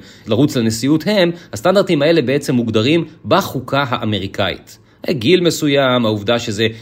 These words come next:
אזרח או אזרחית שהם לא עברו תהליך התאזרחות אלא נולדו בארצות, על אדמת ארצות הברית וכולי, כן? אה, ואז אם אתה מביא חקיקה כזאת שהיא חקיקה סטטוטורית, היא לא יכולה, לפי החוקה האמריקאית ולפי הפרשנות שבית המשפט העליון באופן היסטורי נתן במספר גדול של, של הכרעות,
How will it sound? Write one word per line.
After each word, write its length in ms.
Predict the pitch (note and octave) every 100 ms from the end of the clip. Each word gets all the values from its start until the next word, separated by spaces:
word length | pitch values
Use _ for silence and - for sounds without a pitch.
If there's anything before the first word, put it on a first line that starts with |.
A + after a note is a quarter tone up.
| -
אזרח 360 | G#2+ G2+ B2+ -
או 80 | B2+
אזרחית 440 | A#2+ G#2+ C3 B2
שהם 260 | A#2 A2 G#2+
לא 320 | A#2 B2 A#2
עברו 360 | A2 G#2 A#2+ B2
תהליך 300 | A#2+ B2 A#2
התאזרחות 480 | A2 A2 G#2+ A#2+
אלא 140 | A#2+ G#2
נולדו 320 | G2+ G#2+ A3+
בארצות, 340 | E3+ D#3 D3
על 100 | A#2
אדמת 260 | A2+ D#3+ E3+
ארצות 280 | D3+ D3+ B2+
הברית 280 | A#2 A#2 G#2
וכולי, 340 | - F#2 - -
כן? 180 | C#3 D#3 - - - -
אה, 40 | A2+ A2+ A2+ A2 G#2+ G#2+ G#2+ A2 - - -
ואז 380 | G2 - A3 B3+
אם 100 | F3
אתה 120 | C#3
מביא 200 | C3 B2
חקיקה 420 | - C#3+ A#2+ F3 F3+
כזאת 260 | C3+ F3+
שהיא 100 | B2+
חקיקה 320 | A2+ A2 F3+
סטטוטורית, 880 | F3 D3+ B2 A2+ E3 B3 F#3+ F#3 - - - _ -
היא 140 | C3+ C3+
לא 140 | A#3+
יכולה, 420 | A#3+ F#3+ F3+ F#3 - -
לפי 340 | - - D3+ B2+
החוקה 340 | - A2 D3+
האמריקאית 520 | D3 B2+ A#2+ C#3 B2+
ולפי 340 | G2+ F#2 A#2 A2
הפרשנות 680 | G#2+ G2 F#2+ G#2 G#2 A2 A#2+
שבית 200 | A2+ A#2
המשפט 300 | A2 A#2+ A2
העליון 220 | A#2 A2
באופן 220 | A#2+ A#2
היסטורי 320 | G2+ - B2+
נתן 260 | G#2 C3+ B2
במספר 720 | A2 - - - - - C#3
גדול 480 | A2+ G2 F#2 E3 G#3
של, 280 | - B2 A2
של 200 | - G#2+
הכרעות, 480 | G#2+ A#2 F#3+ F#3+